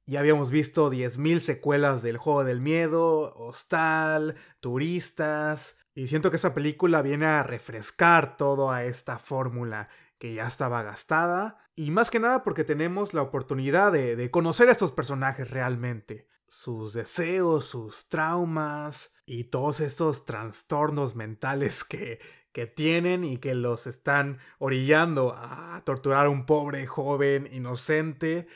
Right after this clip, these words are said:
que de haber sabido hubiera aceptado desde el principio salir con esta chica y nada de esto hubiera pasado,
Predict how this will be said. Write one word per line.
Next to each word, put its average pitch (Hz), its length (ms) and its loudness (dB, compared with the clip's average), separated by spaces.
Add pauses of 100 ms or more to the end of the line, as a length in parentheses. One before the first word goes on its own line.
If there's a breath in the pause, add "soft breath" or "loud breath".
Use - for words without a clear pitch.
(240 loud breath)
que 147 300 -2
de 151 80 4
haber 156 180 6
sabido 180 540 4
hubiera 165 380 4
aceptado 160 600 2
desde 139 140 2
el 131 80 -2
principio 143 560 -2
salir 139 300 -2
con 147 140 0
esta 135 320 -4
chica 170 640 -2
y 123 360 -8
nada 143 260 -2
de 143 100 0
esto 139 200 0
hubiera 131 260 2
pasado, 180 640 -2